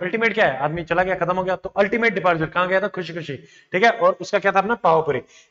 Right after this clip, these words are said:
Empty महापरिनिर्वाणा डेथ। दीपवंशा, देखो दीपवंशा, महावंशा,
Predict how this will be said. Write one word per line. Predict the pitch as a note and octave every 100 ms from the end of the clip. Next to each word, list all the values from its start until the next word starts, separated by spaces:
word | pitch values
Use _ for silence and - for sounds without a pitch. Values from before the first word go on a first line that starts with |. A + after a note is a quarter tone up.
| _ -
Empty | F#3 F#3 B3+ B3 E3
महापरिनिर्वाणा | G#3+ G3 G3+ G3 G3 G3+ A3
डेथ। | E3+ E3 - _ _ -
दीपवंशा, | D#3+ B3+ B3+ G#3+ F#3+ - F3 - - _ _ _ _ _ _ D3+
देखो | E3 F3
दीपवंशा, | F#3+ G3+ A3 G3+ F#3+ G#3
महावंशा, | F#3+ F3 G3 G3 F#3+ G3+ F#3